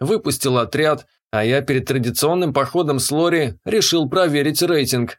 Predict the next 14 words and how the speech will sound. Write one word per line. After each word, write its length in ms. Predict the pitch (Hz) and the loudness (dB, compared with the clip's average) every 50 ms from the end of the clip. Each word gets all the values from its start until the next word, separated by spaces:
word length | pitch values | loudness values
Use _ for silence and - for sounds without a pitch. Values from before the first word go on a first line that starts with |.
| _ _ _ | _ _ _
И 200 | - 113 127 160 | -4 -2 0 0
несколько 800 | 185 190 190 180 160 - - 165 156 147 143 160 160 143 120 - - | 0 0 0 0 -2 -2 -2 -2 -2 0 0 0 0 0 -2 -2 -2
охуел. 720 | 208 208 175 - - - 226 208 175 151 139 131 120 - - _ _ _ _ _ _ | 0 0 2 0 0 0 0 0 2 2 2 2 0 -2 -4 _ _ _ _ _ _
Подозреваю, 720 | - 220 214 214 156 160 160 165 147 156 196 190 160 131 | -4 -2 0 0 2 2 2 2 2 2 2 2 2 0
поднеси 480 | 123 127 123 120 196 190 165 - 214 196 | 0 -2 -2 0 0 0 0 0 -2 0
какой-нибудь 640 | - 160 143 139 165 180 175 170 156 139 143 127 - | 0 0 0 0 0 0 2 2 0 0 0 -2 0
сервисный 540 | - 185 180 170 160 151 151 - 156 147 | 0 2 2 2 0 0 -2 -2 0 0
дроид 340 | 131 127 160 175 185 165 127 | 0 2 2 2 0 0 0
ко 140 | - 131 127 | 0 0 0
мне 180 | 123 127 123 120 | 2 2 0 0
зеркало 500 | 107 131 170 180 175 - 147 135 127 117 | 0 0 0 0 0 0 0 0 0 2
в 80 | 117 | 0
этот 240 | 139 117 - - 131 | 0 0 -2 -2 -2
момент, 520 | 151 165 165 160 151 139 127 117 107 - | 0 0 0 0 0 0 0 -2 -4 -8